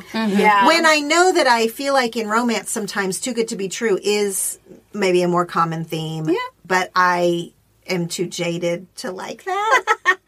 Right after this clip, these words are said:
Speaker 1: Fair.
Speaker 2: And I think, I mean, one thing that struck me is that it was clear that she did a lot of research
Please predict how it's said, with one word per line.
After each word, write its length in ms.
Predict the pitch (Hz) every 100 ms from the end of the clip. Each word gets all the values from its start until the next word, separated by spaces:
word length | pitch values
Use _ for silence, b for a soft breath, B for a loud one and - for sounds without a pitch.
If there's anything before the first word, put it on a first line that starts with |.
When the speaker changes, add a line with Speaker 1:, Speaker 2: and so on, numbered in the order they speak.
| _ -
Speaker 1:
Fair. 420 | 370 403 247 208
Speaker 2:
And 80 | 214
I 280 | 381 466 508
think, 320 | 466 440 440 539
I 100 | 320
mean, 220 | 330 320
one 160 | 330 381
thing 180 | 427 427
that 160 | 415
struck 320 | 302 262 226
me 200 | 233 220
is 100 | 214
that 80 | 190
it 80 | 196
was 100 | 190
clear 280 | - 370 381
that 120 | 330
she 80 | -
did 120 | 240
a 60 | 220
lot 280 | 214 208 208
of 120 | 190
research 520 | 202 196 208 196 175